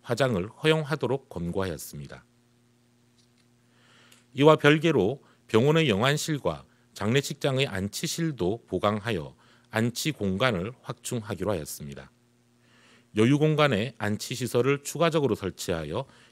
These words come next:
향후 사망자 증가에 대비할 계획입니다. 마지막으로 코로나 사망자도 일반 사망자와 같이 전국의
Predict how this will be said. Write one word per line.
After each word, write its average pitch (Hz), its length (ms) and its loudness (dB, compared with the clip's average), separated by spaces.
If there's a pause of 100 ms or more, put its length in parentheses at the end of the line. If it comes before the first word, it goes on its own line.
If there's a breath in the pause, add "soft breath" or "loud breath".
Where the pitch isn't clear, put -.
향후 123 240 -2
사망자 117 460 -2
증가에 87 440 -8 (120)
대비할 90 440 -2
계획입니다. 71 540 -12 (1800 loud breath)
마지막으로 131 680 2 (140)
코로나 185 360 4
사망자도 139 840 0
일반 143 360 0
사망자와 127 560 0
같이 85 500 -8 (340 soft breath)
전국의 120 540 -2